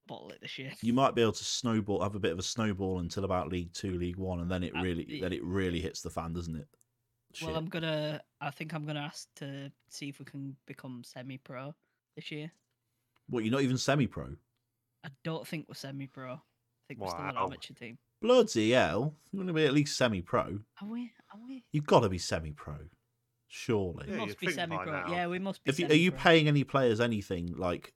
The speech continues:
Speaker 2: per week, like a set contract?
Speaker 1: Yeah, on. Oh, I do have a couple of part-time
Speaker 2: So that,
Speaker 1: contracts, yeah,
Speaker 2: then
Speaker 1: so I
Speaker 2: you'll
Speaker 1: am
Speaker 2: be,
Speaker 1: semi-pro.
Speaker 2: you are semi-pro then.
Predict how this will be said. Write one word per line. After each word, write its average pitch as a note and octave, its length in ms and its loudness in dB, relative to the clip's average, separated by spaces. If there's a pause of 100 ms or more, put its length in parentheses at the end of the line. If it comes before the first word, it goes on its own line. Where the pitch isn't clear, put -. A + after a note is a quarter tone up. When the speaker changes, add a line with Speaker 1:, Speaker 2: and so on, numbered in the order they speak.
Speaker 2:
per G#2+ 100 -4
week, F#2+ 380 -4
like - 200 -12
a G2 40 -8
set - 200 -6
contract? - 600 -8 (1160)
Speaker 1:
Yeah, B2+ 200 -18
on. A#2+ 160 -20 (160)
Oh, A3 340 4
I F3 100 -2
do G3 220 -4
have F#3 180 -4
a E3+ 40 -12
couple - 280 -10
of - 80 -12
part-time D3+ 420 -6
Speaker 2:
So C3 200 -8
that, G#2+ 60 2
Speaker 1:
contracts, - 240 -4
yeah, C3+ 120 -6
Speaker 2:
then G2 140 0
Speaker 1:
so G2 120 2
I G2 80 0
Speaker 2:
you'll G2 80 2
Speaker 1:
am G2 80 2
Speaker 2:
be, F#2 80 0
Speaker 1:
semi-pro. B2 240 -8
Speaker 2:
you G2+ 140 2
are F2 120 0
semi-pro D2+ 440 -8
then. - 200 -16